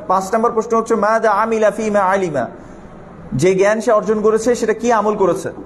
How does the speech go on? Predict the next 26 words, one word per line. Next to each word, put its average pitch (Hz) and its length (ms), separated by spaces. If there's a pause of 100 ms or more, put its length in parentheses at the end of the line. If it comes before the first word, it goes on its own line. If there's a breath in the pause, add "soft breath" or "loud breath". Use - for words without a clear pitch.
(540)
তাহলে 175 140
এখানে 214 260
প্রশ্ন 220 320
হচ্ছে 233 180
প্রথমে 226 340
কি, 254 380 (380)
পুরো 190 180
জীবন 233 540
সম্পর্কে 220 340
আল্লাহ 196 180
সুবহানাহু 202 60
ওয়া 202 80
তাআলা 208 140
জিজ্ঞেস 180 240
করবেন 147 260
যে 139 140
তুমি, 170 280
আমি 175 260
যদি 202 120
এখন 190 160
আল্লাহকে 185 260
বলতে 185 240
পারি 190 140
যে, 180 100
"আল্লাহ, 185 260
আমি 180 220